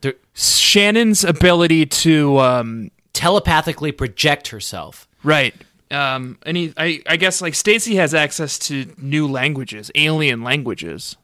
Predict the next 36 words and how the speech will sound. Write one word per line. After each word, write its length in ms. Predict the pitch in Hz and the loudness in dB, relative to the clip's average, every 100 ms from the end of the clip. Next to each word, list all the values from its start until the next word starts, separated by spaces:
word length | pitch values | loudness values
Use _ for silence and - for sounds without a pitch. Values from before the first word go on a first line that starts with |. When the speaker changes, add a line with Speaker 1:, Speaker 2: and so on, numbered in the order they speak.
| _ | _
Speaker 1:
Right. 320 | 123 139 117 - _ _ _ | -2 0 0 -6 _ _ _
What, 320 | 156 160 170 | -4 -2 0
what, 320 | 160 165 165 - | 0 -2 -2 -14
uh, 80 | 165 123 - | -12 -14 -18
re-, 260 | 180 156 160 | -12 -6 -4
remind 400 | 151 151 170 165 | -2 0 0 0
me 80 | |
the 80 | 147 | -4
passage. 640 | 127 127 117 - - - - _ _ _ - | -4 -4 -4 -8 -16 -18 -20 _ _ _ -10
Speaker 2:
Stacy 380 | - 233 240 254 | -2 0 2 2
was 140 | 226 | 2
studying 440 | - 214 196 190 170 | 4 4 4 4 4
her 120 | 165 | 2
clipboard 500 | - 196 - 165 139 | 0 -2 2 0 2
thoughtfully, 720 | - 170 143 143 120 107 120 _ - | 2 0 0 -8 -8 -10 -12 _ -2
where 140 | 165 | 0
she'd 220 | 170 180 | 2 2
written 300 | 175 208 226 | 2 4 4
notes 280 | 196 160 156 | 4 4 0
from 180 | - 147 | -4 -4
a 80 | 135 | -2
basic 400 | - 202 226 - | 0 2 0 -2
book 160 | 180 165 | -2 0
of 60 | |
softball 720 | 147 175 160 - 123 104 104 _ _ - | 0 2 2 -2 -8 -8 -10 _ _ -6
and 140 | 151 147 | -4 0
trying 500 | 185 190 196 180 180 | 2 4 2 -2 -4
to 100 | 180 | -6
figure 400 | - 175 151 160 | 0 0 2 4
out 260 | 143 143 131 | 4 0 -2
why 460 | 143 156 175 190 | 2 4 2 0
she 220 | 160 - | -2 0
had 140 | 165 143 | 0 0
written 260 | 147 156 | -4 -2
the 80 | 156 | -2
word 340 | 143 139 131 | 0 0 0